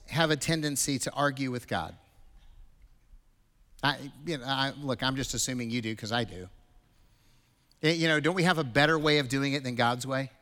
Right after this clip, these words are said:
"God, what you should do is you should do this. The way you should fix this is this.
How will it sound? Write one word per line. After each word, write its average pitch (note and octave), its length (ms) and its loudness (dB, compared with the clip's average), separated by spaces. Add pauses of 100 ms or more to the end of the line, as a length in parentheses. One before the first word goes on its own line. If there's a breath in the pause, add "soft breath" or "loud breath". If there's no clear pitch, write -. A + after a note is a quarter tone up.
(680 soft breath)
"God, D#3 180 8
what D#3 160 2
you F#3 80 2
should C#3+ 220 -2
do E3+ 180 4
is C3 100 0
you C#3 80 0
should C#3 160 -6
do B2 140 -2
this. A2+ 600 -4 (840 soft breath)
The D3 80 -2
way D#3+ 100 6
you F3 60 2
should D3 200 -4
fix - 300 -2
this D3+ 220 -2
is A2+ 160 -4
this. B2+ 680 -2